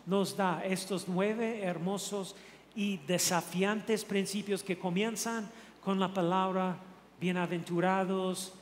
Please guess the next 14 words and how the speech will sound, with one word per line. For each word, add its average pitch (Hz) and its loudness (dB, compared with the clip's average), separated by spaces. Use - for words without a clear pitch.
ah, 151 -4
benditos, 190 0
dichosos. 185 -2
Y 175 -4
dice 208 2
eso 202 0
más 214 0
o 233 -2
menos, 202 0
ah, 170 0
well, 214 2
la 226 2
palabra 269 2
bienaventurado, 190 0